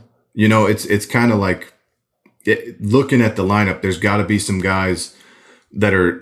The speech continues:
just getting the singles in those situations. And I think that that's probably what's hurt him the most, is those fly balls that are getting caught at the track were getting out of the park. Now you got your three spot.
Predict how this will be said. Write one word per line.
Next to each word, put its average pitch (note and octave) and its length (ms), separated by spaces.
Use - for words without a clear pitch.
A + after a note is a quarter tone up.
just G#2 200
getting G#2+ 200
the F2+ 80
singles G2 420
in E2 80
those E2 180
situations. F2 640
And F2 100
I F2+ 60
think A2 260
that F#2+ 260
that's A2 220
probably G2+ 320
what's F#2 220
hurt G#2 160
him F2 100
the E2 60
most, G#2 420
is F2 120
those F2 200
fly G2+ 280
balls G2 400
that F2+ 120
are F2 100
getting F#2+ 480
caught F#2+ 200
at F#2 100
the - 60
track A#2 460
were E2+ 360
getting F#2 220
out F#2 120
of F#2 60
the - 60
park. A2 460
Now F2+ 100
you G2 120
got G2+ 140
your E2 80
three A#2 240
spot. D#2+ 380